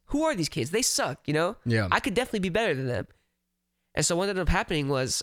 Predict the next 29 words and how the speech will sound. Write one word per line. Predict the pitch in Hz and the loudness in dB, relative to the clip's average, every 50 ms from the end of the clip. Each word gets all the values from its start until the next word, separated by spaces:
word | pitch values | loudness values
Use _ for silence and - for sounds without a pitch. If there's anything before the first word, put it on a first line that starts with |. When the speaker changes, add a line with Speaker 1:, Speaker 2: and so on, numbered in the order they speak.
| - - | 2 2
Speaker 1:
I | 156 | 4
just | 160 196 - - | 4 2 0 0
committed | - 160 156 185 202 190 - - | 0 0 0 0 0 0 0 0
so | - - - 165 185 | 0 0 0 0 0
much | 202 196 175 - - | 0 -2 -2 -2 -4
time | - - 196 214 202 151 110 95 - - - _ _ | -4 -2 0 0 0 0 0 -2 -6 -10 -16 _ _
studying | - 131 - - - 160 175 185 185 185 180 | -2 -2 0 0 2 2 2 2 0 0 0
the | 165 156 | -2 -2
game | 135 160 160 165 165 165 165 165 165 175 - _ _ _ _ - | 0 2 2 2 2 2 2 0 -2 -4 -8 _ _ _ _ -4
and | - 135 131 - | -2 -2 2 4
playing | - 156 160 170 175 175 175 165 | 4 4 6 4 2 2 0 0
at | 151 - 147 | 0 0 0
home | 156 147 151 156 156 160 160 160 160 160 - _ _ _ _ _ - | 0 2 2 4 2 2 2 0 -2 -6 -10 _ _ _ _ _ 0
and | 151 139 | 0 0
just | 147 143 147 | 0 0 2
meeting | 147 151 165 180 185 180 | 2 2 2 2 2 2
new | 175 180 180 | 0 0 0
people | 170 - 180 - - 170 | 0 0 0 0 0 0
who | 165 156 - | 0 0 2
also | - 147 151 - - 160 147 | 2 2 2 0 0 -2 0
played, | - - 160 151 147 151 156 156 151 - _ _ _ _ _ _ _ | 0 0 2 2 2 2 0 -2 -4 -8 _ _ _ _ _ _ _
where | - 160 160 151 | 0 2 2 4
eventually | 147 156 180 214 - - 165 147 | 4 2 2 0 0 0 0 -2
a | 139 | -2
couple | 117 - 165 147 156 | -2 -2 -2 0 0
years | 151 156 190 180 | 0 0 0 -2
came | - - 151 143 139 | -2 -2 -2 0 0
back, | 147 147 147 139 - - - _ _ _ _ _ _ _ _ _ _ _ _ _ _ - | 0 0 0 0 -2 -6 -16 _ _ _ _ _ _ _ _ _ _ _ _ _ _ -2
or, | 156 143 - | 0 0 0